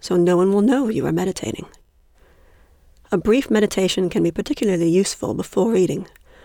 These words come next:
or at any time you perceive or anticipate stress. A mini meditation before eating helps to cultivate mindfulness during the meal,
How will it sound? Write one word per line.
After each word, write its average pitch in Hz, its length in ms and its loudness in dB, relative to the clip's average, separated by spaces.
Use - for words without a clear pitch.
or 277 140 4
at - 100 0
any 254 160 2
time - 360 -6
you - 160 -6
perceive 165 540 0
or 165 140 -2
anticipate - 500 -6
stress. - 560 -10
A 226 80 2
mini 247 240 6
meditation 156 560 2
before 170 320 0
eating 208 420 -2
helps - 240 -4
to 247 100 -2
cultivate 233 460 0
mindfulness 214 500 0
during 175 300 2
the 190 60 2
meal, 202 380 0